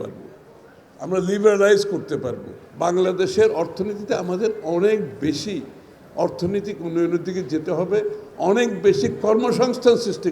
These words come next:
করতে হবে। আমরা কর্মসংস্থানটা করবো কোত্থেকে, যদি আমাদের, যদি বিনিয়োগ না হয়, যদি আমাদের জনগণ অংশগ্রহণ করতে না পারে অর্থনীতিতে,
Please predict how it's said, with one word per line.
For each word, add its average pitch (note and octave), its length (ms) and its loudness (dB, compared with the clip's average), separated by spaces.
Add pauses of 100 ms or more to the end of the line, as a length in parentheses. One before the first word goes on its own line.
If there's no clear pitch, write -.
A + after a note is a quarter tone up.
করতে - 300 -8
হবে। - 180 -14 (1120)
আমরা A3 160 2 (120)
কর্মসংস্থানটা A#3 720 2 (100)
করবো A#3+ 200 6 (120)
কোত্থেকে, E3 420 0 (680)
যদি F#3+ 160 2 (100)
আমাদের, G#3+ 240 6 (360)
যদি F3 160 2 (100)
বিনিয়োগ E3+ 340 4 (140)
না B2+ 140 -4
হয়, - 180 -12 (460)
যদি F3+ 140 2 (120)
আমাদের G3+ 320 4 (120)
জনগণ F#3+ 420 4
অংশগ্রহণ F#3+ 440 -2 (100)
করতে F#3+ 200 2 (120)
না G#3+ 60 6 (120)
পারে D3 180 0 (100)
অর্থনীতিতে, C#3 600 -6